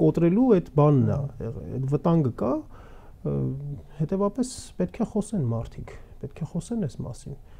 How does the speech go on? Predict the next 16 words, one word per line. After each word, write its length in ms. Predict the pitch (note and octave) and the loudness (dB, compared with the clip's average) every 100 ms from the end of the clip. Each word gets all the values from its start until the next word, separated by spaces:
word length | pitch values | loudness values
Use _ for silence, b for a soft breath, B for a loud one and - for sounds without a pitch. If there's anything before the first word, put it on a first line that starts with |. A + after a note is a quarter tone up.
| b F#3+ | b -4
Մենակ 240 | A3 - | -2 -4
չքչփչան, 720 | - - - - - E3+ A#2+ B2 | -10 -14 -14 -14 -8 -4 -4 -2
բարձրաձայն 560 | C3 F3 - G#3 A3+ - | -4 -4 -4 -4 -4 -6
խոսեն, 320 | D3+ - C3+ E3+ | -8 -6 -6 -6
ինչ 120 | F3 | -6
է 120 | C3 - | -6 -6
եղել։ 260 | C3+ C3 - - - - - | -8 -12 -16 -20 -20 -20 -2
Եթե 260 | E3+ F#3+ E3+ | 0 2 4
բոլորը 320 | D3+ F3 D3 | 4 2 0
խոսեն, 360 | - C3+ - C4 B3+ B3+ b b b b b b | -4 -8 -6 -4 -4 -6 b b b b b b
ը, 160 | - D3 C#3+ D3 E3 D#3 D3 C#3+ | -4 -2 -2 -4 -4 -2 -2 2
գոնե 260 | C3+ C#3 G#3+ C4 | 8 10 10 6
իրենց 280 | A3 G#3+ - | 6 4 0
հետ 140 | - | -2
հաշվի 300 | F3+ - A3+ | -2 -2 -4
կնստեն։ 480 | G3 G3+ - G#3 | -2 -2 -4 -6